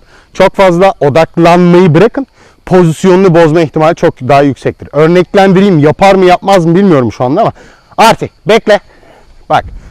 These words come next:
döndüm. Gidiyorum. Açıyorum mesafemi. Bakıyorum.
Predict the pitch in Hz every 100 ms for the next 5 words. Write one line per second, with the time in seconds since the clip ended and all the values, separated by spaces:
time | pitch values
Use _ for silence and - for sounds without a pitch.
0 | - 147 196 214 208 190 - - - -
1 | - - - _ - - - - - -
2 | - - - _ _ - 165 240 208 -
3 | - - - _ _ - - - - -
4 | 156 - 233 208 170 143 135 139 87 -
5 | _ - - - _ _ - 160 226 226
6 | 247 254